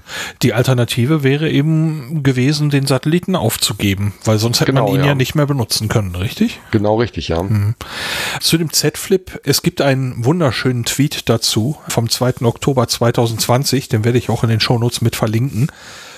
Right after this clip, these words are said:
Speaker 1: vom Twitter-Account von Integral, das ist esa unterstrich integral. Äh, Picture of the Month, October two thousand twenty,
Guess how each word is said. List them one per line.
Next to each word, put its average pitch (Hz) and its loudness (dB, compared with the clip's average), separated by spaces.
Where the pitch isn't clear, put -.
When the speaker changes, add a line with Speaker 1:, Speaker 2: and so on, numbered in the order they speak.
Speaker 1:
vom 117 0
Twitter-Account 131 0
von 113 0
Integral, 117 0
das - 2
ist - 0
esa 123 2
unterstrich 117 0
integral. 113 2
Äh, 117 2
Picture - 0
of 170 -2
the 156 2
Month, 135 -2
October 143 0
two 147 0
thousand 127 0
twenty, 185 2